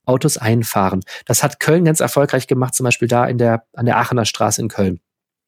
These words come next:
Jetzt sagt Keller aber, das muss ich schnell dazu sagen,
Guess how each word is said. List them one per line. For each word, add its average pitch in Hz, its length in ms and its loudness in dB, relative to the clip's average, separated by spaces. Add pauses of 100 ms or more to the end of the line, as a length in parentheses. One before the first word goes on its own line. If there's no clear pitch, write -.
(520)
Jetzt 143 160 0
sagt - 240 0
Keller 175 240 2
aber, 110 180 2
das 143 140 -2
muss 135 120 0
ich 131 80 -6
schnell 135 140 0
dazu 127 240 0
sagen, 139 400 2